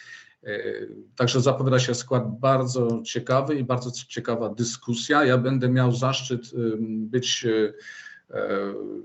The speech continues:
no, współmoderatorem, e, tejże konferencji. Tam, em, głównym organizatorem i moderatorem będzie kolega Jacek, e, Chrząszcz, który jest właśnie prezesem Fundacji Konfederacja Gietrzwałcka.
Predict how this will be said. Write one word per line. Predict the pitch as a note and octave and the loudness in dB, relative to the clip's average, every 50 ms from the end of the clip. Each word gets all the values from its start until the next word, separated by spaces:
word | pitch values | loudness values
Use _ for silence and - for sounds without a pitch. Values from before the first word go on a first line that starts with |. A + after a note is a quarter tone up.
| G#2+ A2 A#2+ | -14 -14 -10
no, | A#2+ A#2 B2 B2 - B2 | -6 0 2 4 4 4
współmoderatorem, | - - - - - D3+ D3+ C#3+ C#3+ C#3+ C3+ C3+ C3 B2+ B2 B2+ B2+ B2 B2+ A#2+ - - F3 E3+ C3 B2+ A2+ A2+ A2 | 2 -2 0 6 8 10 10 10 10 8 8 8 8 6 6 6 6 6 6 6 6 4 4 6 6 6 4 2 0
e, | A2 A2 A2 A2 A2 A2 - | -2 -4 -4 -4 -4 -6 -4
tejże | - A#2 A2+ A2+ A#2+ A2+ | -2 -2 0 0 -2 -4
konferencji. | - - A#2 A2+ - A#2+ C3 D3+ D#3 - - C3 | -4 -4 -4 -2 0 0 0 0 -2 -4 -8 -8
Tam, | - B2+ B2 A#2+ A#2+ | -6 -2 -2 -2 0
em, | A#2+ A#2+ A#2+ A#2 A#2 A#2 A#2 B2 B2 | 0 0 0 2 4 4 2 2 2
głównym | A#2 C#3+ F3+ G3+ - D3+ C#3 C3+ | 4 6 6 6 6 4 2 2
organizatorem | C3+ C3 B2+ C3 B2+ B2 B2 A#2+ - - D3+ C#3+ C#3 C3 B2 | 0 0 4 6 6 6 6 4 2 2 4 4 4 4 2
i | B2 | 0
moderatorem | A#2+ A#2 A#2 A2+ A2 A2 - C3+ C3 C3 A#2+ A2+ | 0 0 0 0 0 0 0 0 0 2 2 2
będzie | - B2+ B2+ B2+ B2+ B2 B2+ A#2+ A#2 A#2 A#2 - - - - _ | 4 6 6 6 6 6 4 4 2 2 0 -4 -8 -16 -20 _
kolega | - - A#2+ B2 A#2 B2 | 0 2 2 2 4 4
Jacek, | A#2 B2 B2 B2+ B2+ - B2 A#2 - - - - A#2+ A2 G#2+ G#2 | 4 4 4 2 0 2 0 0 0 -2 -12 -10 -6 -4 -4 -4
e, | G2+ | -4
Chrząszcz, | - - - - C3 C3 C3+ C3+ C#3 C#3 - - - - - - | -6 -6 -2 2 4 6 6 4 2 0 -2 -6 -8 -10 -16 -18
który | _ _ - C3+ C3+ C3+ C3 A#2+ | _ _ -6 -4 -2 0 2 2
jest | A2 A2+ A#2+ A#2+ - - | 4 4 4 2 0 -4
właśnie | A#2 A#2 A#2 - - B2+ | -6 -6 -6 -6 -8 -8
prezesem | - - - A#2 A2+ - - D3 C#3+ - - B2+ A#2 A#2 - | -8 -4 -4 -2 -2 2 2 2 2 2 0 0 -2 -2 -4
Fundacji | - A2 G2 A#2 A#2 A#2 - - - A2+ | -6 -6 -2 -2 0 0 -2 -4 -8 -10
Konfederacja | - - A#2+ A2+ - G#2+ A2+ A#2 A2+ A2+ A2+ - A#2 A2 A2+ | -6 -4 -4 -4 -4 -6 -4 -2 -2 -2 -2 -2 -2 -4 -4
Gietrzwałcka. | A2 - B2 A#2 - - - - A#2+ A#2 A2+ - - - - G2 - | -4 0 -2 0 0 0 0 4 6 6 6 4 0 -6 -10 -14 -20